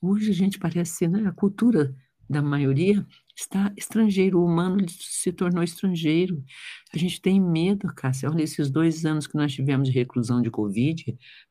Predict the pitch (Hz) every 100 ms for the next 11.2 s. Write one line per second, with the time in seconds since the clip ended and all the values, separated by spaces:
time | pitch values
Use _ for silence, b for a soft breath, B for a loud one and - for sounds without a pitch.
0 | - 151 131 143 196 190 135 120 - 135
1 | 175 202 - 120 131 147 127 101 135 170
2 | 165 113 - B B B 135 - - -
3 | 170 156 139 131 151 151 - 135 139 143
4 | - 135 135 135 131 - 139 135 170 180
5 | - - 165 196 151 131 123 B B B
6 | B B _ 165 170 - 151 156 147 151
7 | 160 - 143 160 151 143 - 160 160 156
8 | 143 127 120 113 - 113 117 143 135 _
9 | - 120 117 117 127 165 165 135 B B
10 | 135 131 131 123 123 120 117 113 110 113
11 | 113 156